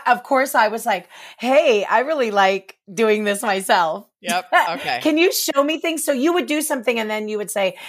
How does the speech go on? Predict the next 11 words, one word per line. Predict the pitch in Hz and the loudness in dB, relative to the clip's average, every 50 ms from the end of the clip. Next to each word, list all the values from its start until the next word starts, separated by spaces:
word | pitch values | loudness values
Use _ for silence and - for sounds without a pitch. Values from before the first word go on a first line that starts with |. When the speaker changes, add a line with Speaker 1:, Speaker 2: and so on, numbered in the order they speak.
| - - | -6 0
Speaker 1:
"Hey, | - 262 254 247 | 4 4 6 8
I | 240 220 220 214 | 8 8 6 4
blah, | 180 208 214 208 | 4 4 4 6
blah, | 196 214 190 | 6 4 2
blah," | 175 208 190 175 170 165 | 4 4 4 4 4 2
or, | 165 185 185 - | 0 -2 0 2
"I | 208 214 220 | 2 2 2
use | 233 233 240 226 196 - | 2 0 -2 -4 -4 -6
this | - 208 202 - | -6 -8 -8 -8
plugin," | - - 196 190 160 190 180 175 170 175 | -4 -2 -2 -2 -2 -2 -4 -4 -4 -6
or, | 175 170 | -8 -10